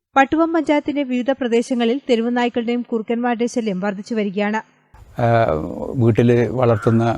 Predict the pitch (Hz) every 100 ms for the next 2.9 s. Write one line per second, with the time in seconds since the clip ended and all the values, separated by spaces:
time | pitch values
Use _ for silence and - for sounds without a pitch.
0 | - - - 110 113 113 113 - - -
1 | 107 107 107 104 - - _ - 117 110
2 | 104 117 113 104 - - 110 104